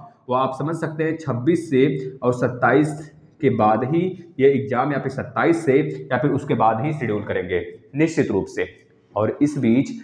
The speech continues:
उन डीएलएड के सभी प्रशिक्षुओं का एग्जाम हो चुका रहेगा, तो बिल्कुल भी डरने की बात नहीं, आपको छः से सात दिन का मौका मिलेगा। यह रह गई admit card का और इसका। अब बात कर लेते हैं कि आपको अंत समय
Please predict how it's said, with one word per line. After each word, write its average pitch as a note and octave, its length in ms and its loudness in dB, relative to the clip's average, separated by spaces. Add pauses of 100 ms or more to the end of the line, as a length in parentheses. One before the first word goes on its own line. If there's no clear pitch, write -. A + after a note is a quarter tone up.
(200)
उन D#3 160 2
डीएलएड C3 440 4
के C#3+ 80 0
सभी C3+ 180 0
प्रशिक्षुओं B2 440 -2
का B2 120 4
एग्जाम A2+ 420 0 (360)
हो C#3+ 120 4
चुका C3+ 280 0
रहेगा, F#2 340 -6 (420)
तो A#2 60 -4
बिल्कुल A#2 280 0
भी D3 100 4
डरने C#3 300 2
की C#3+ 100 0
बात B2+ 280 4
नहीं, C#3+ 160 -8
आपको C3 280 -4
छः B2 200 -4
से C3+ 100 -6
सात G#2 260 0
दिन G#2+ 160 -4
का C#3+ 120 0
मौका G#2+ 280 0 (460)
मिलेगा। G#2+ 440 -2 (960)
यह D#3+ 160 6
रह D3+ 140 6
गई D3+ 160 4
admit C3+ 320 0
card B2 300 0
का F3 140 2
और D#3+ 360 2
इसका। - 240 -8 (480)
अब D#3 220 2
बात F3+ 300 6
कर G3+ 140 0
लेते F#3 220 -4
हैं F#3 240 -6
कि F#3 120 -4
आपको E3 280 2
अंत F3 300 -4
समय D#3 360 -4